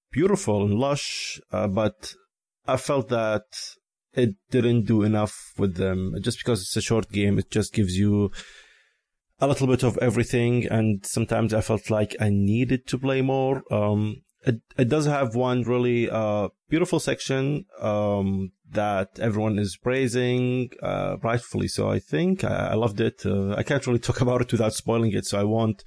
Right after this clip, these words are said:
But, um, I, I really appreciate that they included a single-player campaign here, because the original game didn't. And I think the campaign here wasn't just some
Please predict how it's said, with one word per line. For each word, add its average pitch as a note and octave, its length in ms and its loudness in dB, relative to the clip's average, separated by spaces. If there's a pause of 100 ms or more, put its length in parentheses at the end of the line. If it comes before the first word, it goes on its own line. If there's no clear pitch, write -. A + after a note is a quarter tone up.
(400)
But, A#2+ 600 -2
um, A2 640 0 (1080)
I, D#3 280 2
I D#3 540 -2
really F#3 280 0
appreciate D3 500 -4
that C3 180 -2
they C3 160 0
included B2 480 -2
a - 80 -2
single-player A#2+ 440 0
campaign A#2 440 -2
here, G2 200 -4
because G#2 260 -4
the G#2+ 160 0
original A2+ 320 2
game A2+ 220 0
didn't. G#2 400 0
And A2+ 180 0
I A2+ 140 0 (220)
think D3 440 -2 (540)
the B2 100 2
campaign C3 400 0
here B2+ 180 2
wasn't A#2+ 380 0
just - 460 -4
some G#2+ 680 0